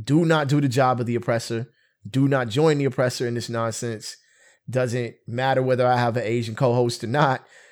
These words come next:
Stop messing with the elote lady. Stop now. Y'all doing the oppressor's job, oppressor's work,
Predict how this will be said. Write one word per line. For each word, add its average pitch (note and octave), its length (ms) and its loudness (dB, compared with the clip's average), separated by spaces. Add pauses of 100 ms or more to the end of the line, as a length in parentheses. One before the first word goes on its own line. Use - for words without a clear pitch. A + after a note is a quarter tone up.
Stop C3 300 0
messing B2+ 260 0
with A#2 120 -4
the A2+ 120 -4
elote D#3 420 4
lady. D3+ 420 2 (240)
Stop - 520 0 (160)
now. A#2+ 480 0 (120)
Y'all A#2 260 -2
doing B2 260 -2
the B2 120 0
oppressor's C3+ 440 0
job, A#2+ 420 0 (100)
oppressor's A#2 440 -4
work, A2 340 -4